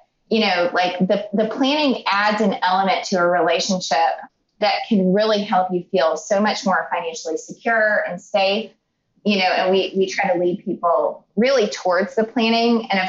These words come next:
course, the investment management is extremely important, and we wanna do that well too. But the piece that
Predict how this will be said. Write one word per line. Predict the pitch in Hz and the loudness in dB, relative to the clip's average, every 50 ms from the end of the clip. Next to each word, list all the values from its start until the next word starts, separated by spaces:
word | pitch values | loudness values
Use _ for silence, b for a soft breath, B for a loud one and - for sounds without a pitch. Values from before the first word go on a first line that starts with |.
| - - - | -6 -8 -6
course, | - 233 220 220 214 - | -2 -2 0 0 -2 -2
the | - 190 | -2 -2
investment | 180 175 175 175 175 - 196 - - | 0 0 0 0 0 -2 -4 -6 -6
management | 180 175 165 160 - - 180 - - - | -4 -4 -4 -4 -4 -4 -4 -4 -4 -4
is | 180 170 175 | -4 -4 -6
extremely | - - - - 202 185 185 180 165 160 | -6 -8 -4 -2 -2 0 0 0 -2 -2
important, | 160 160 - 165 - - - 170 131 - | -4 -4 -2 -2 -2 -2 -4 -6 -6 -6
and | 185 170 | -6 -6
we | 170 170 | -4 -2
wanna | 165 160 165 160 | 0 0 0 2
do | 165 170 | 2 2
that | 160 160 - - | 2 0 0 2
well | 151 160 160 | 0 0 0
too. | - - - 202 196 175 170 160 156 156 156 b b b b b b b b b - | -2 -2 -2 0 0 2 2 2 2 0 -2 b b b b b b b b b -4
But | - - - - | -2 0 2 2
the | 196 202 | 0 0
piece | - 269 233 233 233 - | 0 0 0 0 0 -2
that | - 190 190 - - | -2 0 0 0 0